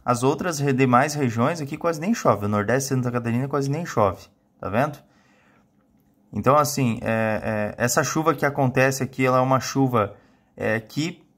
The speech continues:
pode pontualmente trazer algum transtorno? Pode, mas bem pontual. Eu acredito que seja mais aqui pro Rio Grande do Sul, nessas áreas aqui que eu tô apontando aqui, ó.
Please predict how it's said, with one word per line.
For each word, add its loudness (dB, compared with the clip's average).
pode 6
pontualmente -4
trazer 0
algum 0
transtorno? 0
Pode, 2
mas -2
bem -6
pontual. 2
Eu 0
acredito -4
que -16
seja -6
mais 0
aqui -6
pro -8
Rio -4
Grande -2
do -6
Sul, -4
nessas -2
áreas 2
aqui -4
que -2
eu 0
tô 0
apontando 0
aqui, -4
ó. -6